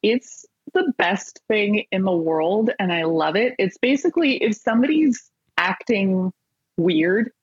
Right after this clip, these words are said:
right, not behaving correctly, instead of, like, you know, like, countering the force with opposition, just give them what they want, and then you can get them to go wherever you please.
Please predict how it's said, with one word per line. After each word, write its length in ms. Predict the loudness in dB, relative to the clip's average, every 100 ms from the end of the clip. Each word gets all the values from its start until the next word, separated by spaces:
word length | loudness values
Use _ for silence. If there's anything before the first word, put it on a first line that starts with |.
| _
right, 340 | -2 0 -2 0
not 260 | 0 0 0
behaving 360 | 0 0 -2
correctly, 600 | -2 -4 -4 -2 0 -2 -4 _ _ _ _ _ _ _ -2
instead 460 | 0 0 0 0
of, 160 | 2 2
like, 380 | 2 0 -4 -12 _ _ _ _ _ -4
you 80 | 0
know, 120 | 0
like, 240 | 0 -4 _ _ _ _ _
countering 840 | -4 -2 0 2 0 0 0 0 -4 -4
the 120 | -4
force 340 | -2 -2 -2 -2
with 140 | -2
opposition, 760 | -2 -2 -2 -2 -2 0 0 -2 _ _ _ _ _ -2
just 160 | 0
give 140 | 0 0
them 140 | 2
what 140 | 0
they 120 | 0 0
want, 240 | 0 -2
and 80 | 0
then 120 | 0
you 80 | 0
can 160 | -2
get 160 | -2 -2
them 140 | 0
to 80 | 0
go 160 | 0 0
wherever 420 | 0 -2 -2 -2
you 160 | -2 -4
please. 580 | -2 0 0 -2 -6